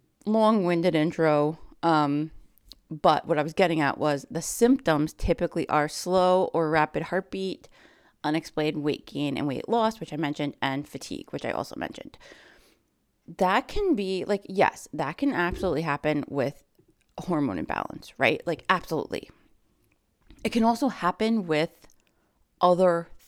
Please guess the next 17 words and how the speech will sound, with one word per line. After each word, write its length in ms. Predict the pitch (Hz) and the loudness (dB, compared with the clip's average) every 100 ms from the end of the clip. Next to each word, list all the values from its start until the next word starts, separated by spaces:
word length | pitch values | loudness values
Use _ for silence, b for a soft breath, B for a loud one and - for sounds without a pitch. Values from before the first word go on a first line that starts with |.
| - | -2
things. 400 | 175 - - - | -2 -2 -8 -6
So 100 | - | -4
it's 100 | 196 | -2
not 200 | 214 226 | -2 0
always 240 | 247 220 - | 0 -2 -2
indicative 640 | 170 160 165 - 180 190 | -6 0 -2 0 -4 -2
of 120 | 196 | -2
a 60 | 202 | -2
hormone 400 | 220 214 220 220 | -2 -2 -2 -2
imbalance, 720 | 220 220 226 233 240 - - B B B B B B - | 0 0 0 -2 -4 -6 -20 B B B B B B -14
but 600 | 151 196 170 165 - - | -2 2 4 2 -2 -6
if 160 | 196 196 | -4 -2
you 180 | 185 - - | -4 -6 -4
are 540 | 165 190 220 214 220 - _ _ _ _ _ _ _ | -2 2 2 0 -4 -10 _ _ _ _ _ _ _
suspecting 760 | - 156 - - 190 - 196 | -14 -12 -10 -6 -6 -6 -6
one, 280 | 202 190 185 - - | -2 -2 -4 -10 -10
again, 500 | 165 190 262 170 | -6 -2 0 0